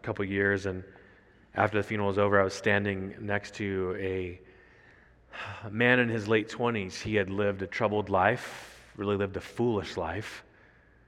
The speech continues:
was, was not in a good place himself. And, uh, I was just standing in a group of maybe five people, and he was talking, and he said this. He said, "You know, I don't know if I've ever been to a funeral before."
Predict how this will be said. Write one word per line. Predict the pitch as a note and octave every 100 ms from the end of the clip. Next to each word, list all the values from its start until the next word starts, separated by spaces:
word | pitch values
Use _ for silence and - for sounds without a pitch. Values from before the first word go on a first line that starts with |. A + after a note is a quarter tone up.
| _ _ _ _ _ _ -
was, | A2+ F#2+ F2 - - - _ _ _ _ _ _ _ _ _ _ _ _ - -
was | G2
not | G#2 G2+ F#2+
in |
a | F#2
good | F#2 -
place | G2 F2+
himself. | - F2 - F2+ F#2+ G2
And, | G2 F2+ F2 - - - - -
uh, | F2+
I | F#2
was |
just | G2 - -
standing | - G#2 G2+
in | F#2+
a |
group | F#2+ F#2+
of | F#2+
maybe | F#2+ F2
five | - G2+ G2
people, | A2+ G2+ F#2+
and | F2
he | G2+
was | F2+
talking, | - G2+ G#2+ F#2+
and | F#2
he | F2+ G2+
said | - F#2+
this. | G2 G2 - - - - - - - _ _ _ _ _
He | -
said, | G#2+
"You | A2+
know, | C3+ D3
I | D3
don't | F#3+ D3+
know |
if | C#3+ A#2+
I've | G#2+
ever | A2 A#2
been | A#2 A#2
to | G#2+
a | G#2
funeral | - B2 C#3 G#2
before." | F2 - - F2 -